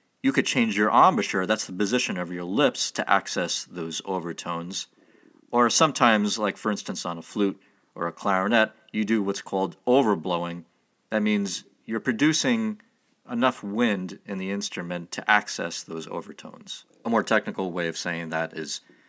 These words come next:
increasing the velocity of the airstream, which just means blowing harder. Now, I can't get too much into the physics, but instruments sound the way they are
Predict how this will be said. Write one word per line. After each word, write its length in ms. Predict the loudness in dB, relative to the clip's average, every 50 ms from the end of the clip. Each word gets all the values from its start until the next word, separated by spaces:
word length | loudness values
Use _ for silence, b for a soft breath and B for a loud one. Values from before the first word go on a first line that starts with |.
| b b b
increasing 640 | -8 -8 -6 -4 2 2 4 4 4 2 0 0 0
the 120 | 0 -2 -4
velocity 720 | -4 -6 -4 0 4 4 4 4 4 0 -4 -4 -4 -4
of 120 | -4 -4
the 140 | -6 -8 -4
airstream, 640 | -2 -2 0 0 0 -2 -2 -2 -6 -8 -8 -8 -6
which 240 | -6 -6 -4 -2 -2
just 240 | -2 -2 -2 -6 -8
means 260 | -10 -10 -10 -10 -12
blowing 440 | _ -10 -8 -6 -6 -6 -6 -10 -12
harder. 360 | -12 -12 -12 -12 -16 -18 -20 _ _ _ _ _ _ _ _ -2
Now, 100 | -2 0
I 80 | 0 0
can't 320 | 0 2 2 2 2 2
get 200 | 2 2 2 2
too 120 | 0 0
much 220 | 2 2 2 0 -2
into 180 | -2 0 0
the 80 | 0 0
physics, 500 | 0 2 0 2 2 2 0 -2 -4 -8
but 320 | -6 -2 -2 -2 -2 -4 b b b b b b b _ -2
instruments 600 | 0 0 0 0 0 0 2 2 2 0 -2 -6 -6
sound 560 | -6 -4 0 4 6 6 6 6 4 2 0
the 60 | 0
way 280 | 0 2 2 2 2 2
they 180 | 2 2 2 4
are 380 | 4 4 4 2 2 0 -2